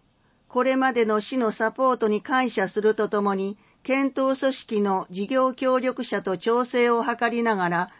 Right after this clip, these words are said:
まちづくりの進捗に応じた必要な支援を要望する。都市計画道路、牧野長尾線。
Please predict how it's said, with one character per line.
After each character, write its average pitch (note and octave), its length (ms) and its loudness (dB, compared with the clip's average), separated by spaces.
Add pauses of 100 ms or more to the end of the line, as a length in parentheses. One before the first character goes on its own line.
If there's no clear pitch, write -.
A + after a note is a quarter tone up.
(280)
ま A3+ 160 2
ち C4+ 120 -2
づ C4 180 -2
く C4 100 -2
り A3 120 2
の G3+ 140 2
進 B3+ 280 -2
捗 B3 280 -2
に A#3 160 0
応 A3+ 180 2
じ A3 140 -8
た G#3 260 -2 (140)
必 - 320 -10
要 C4 200 2
な A#3+ 160 2
支 A#3 180 -4
援 A3 240 2
を G#3 80 4
要 G3 260 2
望 F#3 240 2
す F3+ 180 -4
る。 D#3+ 180 -8 (2750)
都 A3+ 140 0
市 C4 180 -4
計 C4 220 0
画 B3 300 -2
道 A3+ 320 4
路、 F3 240 0 (120)
牧 A3+ 360 0
野 F#3+ 120 0
長 F#3 360 0
尾 F#3+ 100 0
線。 F3+ 340 -4